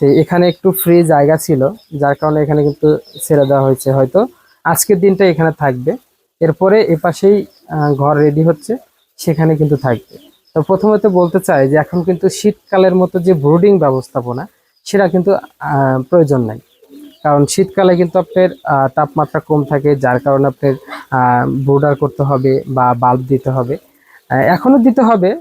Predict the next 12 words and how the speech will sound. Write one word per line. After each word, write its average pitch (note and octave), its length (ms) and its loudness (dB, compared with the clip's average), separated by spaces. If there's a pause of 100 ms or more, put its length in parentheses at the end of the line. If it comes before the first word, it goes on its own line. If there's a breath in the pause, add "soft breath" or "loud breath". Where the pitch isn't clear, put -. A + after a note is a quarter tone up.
কিন্তু G3+ 260 -2
এখন G3+ 400 0
অবস্থা E3+ 440 0
বুঝে C3+ 240 -2
দেখা D3+ 240 0
যাচ্ছে E3 220 -2
যে D#3+ 60 -4
হয়তো D#3+ 260 0
রাত্রে D#3 340 -2
যদি D3+ 220 -2
একটু D3+ 300 -4
শীত D3 240 -4